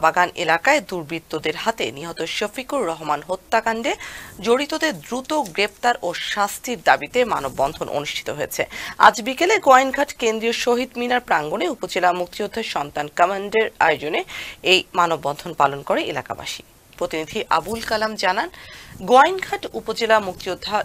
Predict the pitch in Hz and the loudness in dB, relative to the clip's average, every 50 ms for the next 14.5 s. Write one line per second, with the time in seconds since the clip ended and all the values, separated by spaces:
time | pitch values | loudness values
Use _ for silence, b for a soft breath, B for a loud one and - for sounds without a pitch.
0 | - - - 196 170 160 160 170 165 151 127 - - - 190 202 220 233 240 226 | -4 -4 -2 -2 -2 0 0 -2 -2 -2 -6 -6 2 4 6 6 6 4 2 2
1 | 254 247 233 - - - - - 180 160 151 - 190 180 - 330 - B B B | 2 2 2 0 -4 -10 -12 -8 -8 -8 -8 -8 -8 -6 -4 -6 -6 B B B
2 | B B - 208 214 233 254 277 269 - - 233 220 233 262 294 311 302 - - | B B -8 -6 -4 -4 -4 -6 -6 -2 0 2 2 4 2 0 -2 -2 -4 -4
3 | 170 170 170 170 151 147 151 - - 190 175 190 220 220 - 240 240 254 247 - | -4 -4 -6 -8 -8 -8 -8 -6 -6 -6 -6 -6 -6 -6 -6 -8 -8 -8 -10 -6
4 | _ 320 370 494 508 B B B B B 208 202 214 - - 247 233 - 285 349 | _ -2 -2 -2 -4 B B B B B -4 -2 -2 2 4 4 4 6 4 0
5 | - - - 240 196 185 - 196 190 214 185 151 - 196 202 254 302 285 - - | -2 0 2 2 2 2 0 -2 -2 -2 -6 -4 -4 -4 -2 -2 -4 -4 -4 -2
6 | 202 151 139 143 147 143 147 - - 185 175 180 - 214 208 233 269 359 508 B | -2 -2 -2 -2 -4 -4 -6 -6 -6 -6 -6 -6 -6 -6 -6 -2 -2 -2 -2 B
7 | B B B B B B - 208 202 208 254 262 247 302 294 294 294 - 320 359 | B B B B B B 4 6 6 6 6 4 2 2 0 0 0 -4 -6 -6
8 | 285 196 170 - - - 156 - 151 151 156 - - - 403 370 - - 160 143 | -6 -6 -8 -8 -10 -10 -8 -6 -4 -2 -2 -4 -4 -8 -8 -6 0 0 0 0
9 | 147 151 - - 156 165 165 - 180 185 175 - 214 - - 170 151 147 147 143 | 0 -4 -6 -8 -12 -14 -10 -8 -6 -6 -4 -4 -4 -4 -4 -6 -6 -6 -8 -6
10 | - 151 - - 139 147 156 147 139 139 - - - 156 147 147 - 185 - 151 | -6 -6 -6 -4 -6 -8 -6 -6 -8 -8 -6 -6 -4 -4 -4 -6 -10 -12 -12 -10
11 | 156 - - - B B B B B B B B - 190 170 143 147 147 147 - | -10 -12 -12 -12 B B B B B B B B -6 -6 -4 -4 -4 -6 -6 -6
12 | - 180 175 - - 240 254 - - - - 214 233 262 269 226 202 165 214 349 | -6 -6 -6 -4 0 0 0 0 0 -2 -4 -4 -6 -8 -6 -6 -4 -4 -4 -4
13 | 381 B B B B B 226 220 233 240 240 254 247 - - - 226 233 226 - | -6 B B B B B 0 0 0 0 0 -4 -6 -6 -2 0 0 0 0 -2
14 | 320 320 - - - - - - 349 | -6 -6 -6 -8 -12 -6 -4 -4 -4